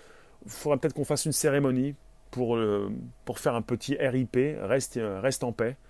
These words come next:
rest in peace. Bah, pour tout vous dire, ma réponse est la suivante. Le mé-, le ticket de métro, je l'aime bien, les fois où je prends le métro. Mais j'ai, j'ai pas forcément envie de, de passer au tout, euh, au tout numérique,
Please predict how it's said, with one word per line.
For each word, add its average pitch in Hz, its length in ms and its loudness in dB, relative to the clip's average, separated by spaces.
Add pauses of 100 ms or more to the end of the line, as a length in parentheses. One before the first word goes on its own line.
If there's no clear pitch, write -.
(180)
rest 123 380 4
in 123 100 0
peace. 135 440 -4 (720)
Bah, 139 140 2
pour 170 160 0
tout 233 140 4
vous 208 140 6
dire, 214 200 8
ma 185 100 6
réponse 170 380 4
est 170 60 6
la 165 80 10
suivante. 202 540 2 (460)
Le 135 160 2
mé-, 165 140 6
le 160 100 6
ticket 170 240 4
de 165 60 6
métro, 160 320 6
je 180 100 6
l'aime 185 200 6
bien, 190 240 2 (520)
les 120 140 4
fois 156 160 4
où 143 60 6
je - 80 -4
prends 135 140 0
le 123 40 2
métro. 123 320 0 (960)
Mais 110 100 -2
j'ai, 101 320 0
j'ai 98 140 -4
pas 160 120 2
forcément 135 520 2
envie 143 200 0
de, 104 500 4 (420)
de 110 100 2
passer 139 340 2
au 139 140 6
tout, 175 400 4
euh, 101 420 4 (260)
au 123 100 2
tout 160 160 0
numérique, 175 500 2